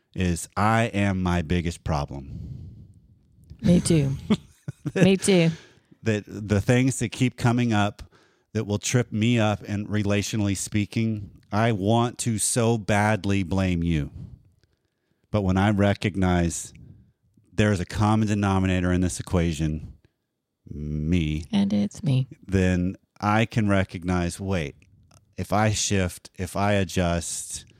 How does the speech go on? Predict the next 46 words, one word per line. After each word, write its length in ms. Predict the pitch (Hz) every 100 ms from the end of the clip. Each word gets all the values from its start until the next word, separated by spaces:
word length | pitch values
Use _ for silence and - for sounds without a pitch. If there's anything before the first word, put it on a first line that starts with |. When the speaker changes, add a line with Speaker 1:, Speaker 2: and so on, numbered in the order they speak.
| _ - _ -
Speaker 1:
if 180 | 90 -
I 160 | 98
get 260 | 90 101 82
better 280 | 95 90 87
at 80 | 80
recognizing 800 | 90 85 92 92 85 80 82 80
your 360 | 110 92 101 101
phrase 480 | - 87 82 82 -
of 280 | 85 78
what's 220 | 90 98 -
being 240 | 101 92
exposed 540 | 90 - 95 87 82
here 220 | - 85 85
in 360 | 92 82 82
me 400 | 92 82 78 80 - _ -
Speaker 2:
Yeah. 320 | 151 139 135 139 - - - -
Speaker 1:
and 180 | 90
get 240 | 82 98 76
better, 440 | 95 95 85 78 - _ _ -
then 160 | 98 104
I 100 | 113
start 240 | 117 104
coming 220 | 117 101
back. 120 | 87
These 180 | 95 107
are 60 | 98
some 200 | 113 95
things 180 | 92 87
that 80 | 87
came 260 | 98 90
back 180 | 85 85
to 100 | -
me, 160 | 87 87
Pam, 380 | 87 82 80 85
is, 360 | 85 82 - -
uh, 220 | 82 80 -
I 120 | 95
have 180 | 101 90
unspoken 600 | 95 98 - 95 - 90
assumptions 760 | - 87 78 85 76 80 - _ _ _ _ _ - _ -
all 340 | 110 101 95 85
the 120 | 82
time 400 | - 78 73 76
that 140 | 87
hurt 240 | 78 85 71
me 260 | 78 71